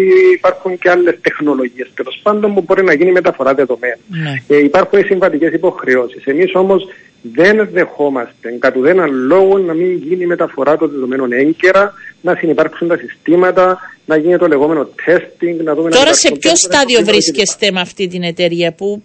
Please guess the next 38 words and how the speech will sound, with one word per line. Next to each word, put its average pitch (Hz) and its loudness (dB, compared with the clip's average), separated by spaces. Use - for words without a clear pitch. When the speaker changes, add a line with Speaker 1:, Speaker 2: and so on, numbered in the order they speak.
Speaker 2:
πιέζετε, 202 0
δηλαδή 202 -2
υπάρχει 190 -2
δέσμευση 190 0
ότι 190 -6
θα 185 -6
τα 175 0
δώσει 175 -2
σε - -2
ένα 190 0
μήνα, 220 -2
σε 147 -6
δύο, 185 0
τι 233 -6
γίνεται; 175 0
Speaker 1:
Υπάρχει 156 0
δέσμευση 180 0
ότι 180 4
θα 175 2
δώσουν 151 2
σε - -6
δύο 135 2
μήνες. 131 -2
Speaker 2:
Σε - 0
δύο 247 2
μήνες 277 0
από 262 2
σήμερα; 180 0
Speaker 1:
Ε, 202 2
πριν 170 2
δέκα 135 0
μέρες, 120 -4
άρα 127 -2
Speaker 2:
Ε, 196 0
Speaker 1:
περίπου - 0
Speaker 2:
είναι, 226 4
Speaker 1:
ένα. 254 0
Speaker 2:
ε, 233 6